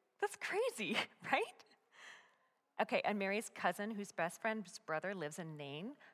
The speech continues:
told him that Jesus raised a boy back to life after he died. Yeah, supposedly his mother was a widow, so she would have been totally destitute, 'cause she can't work, without a son. And Jesus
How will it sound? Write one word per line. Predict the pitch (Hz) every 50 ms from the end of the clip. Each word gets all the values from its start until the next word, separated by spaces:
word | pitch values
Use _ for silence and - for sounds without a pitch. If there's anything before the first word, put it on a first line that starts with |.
| _ -
told | - - 233 214 240 320 269
him | 254 262 202 180 185
that | 151 - -
Jesus | - 208 240 269 285 240 -
raised | 185 170 - 180
a | 170 - - - -
boy | 330 392 480 508 453 -
back | - 269 262 - -
to | 294 285
life | 320 392 392 349 -
after | 294 277 302 277
he | 214 254
died. | 214 320 330 403 269 185 143 - - - - - - - - - - - - - - - _ _ _ _ _ _ _ -
Yeah, | 523 480 - - - - -
supposedly | - 277 359 359 359 381 381 427 349
his | 330 - -
mother | 254 226 220 233 277 330 285 196
was | 220 240 185
a | 180
widow, | 160 190 208 226 277 320
so | - - 226
she | - - 254
would | 240 294 277
have | 269 208
been | 269 240 226 208 - - - - -
totally | - - 247 277 294 349 392 370 269 196
destitute, | - 262 285 311 - 320 - - - 185 196 - - - - - _ -
'cause | - 160 -
she | -
can't | - 311 285 -
work, | - - 233 170 160 220 285 - - - - - -
without | 202 202 220 202 165
a |
son. | 165 - - - 302 269 240 226 240 233 - - - - - -
And | - 269 254 220 - - -
Jesus | - 240 262 285 339 339 - -